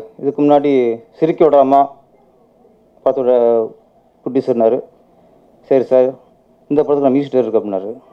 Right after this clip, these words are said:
"உங்க அதுக்கு ப்ரொடியூசர், இதுக்கு மியூசிக் டைரக்டர் இருக்கா?" அப்படின்னா, "எப்போ டைரக்ஷன் பண்ண போறீங்கன்னு?" கேட்டேன். "சார், அந்த லொல்லு பிடிச்ச விழா வேணாம் சார்ன்ட்டாரு." நல்ல வேலை, சரி,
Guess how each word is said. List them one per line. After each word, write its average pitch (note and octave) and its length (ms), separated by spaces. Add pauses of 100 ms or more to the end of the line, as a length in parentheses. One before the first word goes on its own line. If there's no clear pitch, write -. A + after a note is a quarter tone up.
(680)
"உங்க B2 180
அதுக்கு B2 260
ப்ரொடியூசர், C#3+ 300
இதுக்கு C3 260
மியூசிக் C3 200
டைரக்டர் A2+ 140
இருக்கா?" G#2 180
அப்படின்னா, - 260 (1300)
"எப்போ E3+ 160
டைரக்ஷன் D3+ 340
பண்ண B2+ 100
போறீங்கன்னு?" A2+ 400
கேட்டேன். A#2 220 (1500)
"சார், C#3 200
அந்த C#3+ 60
லொல்லு C3+ 220
பிடிச்ச C#3 180
விழா B2+ 220
வேணாம் A#2+ 260
சார்ன்ட்டாரு." G#2 380 (920)
நல்ல B2+ 260
வேலை, B2+ 180
சரி, B2 280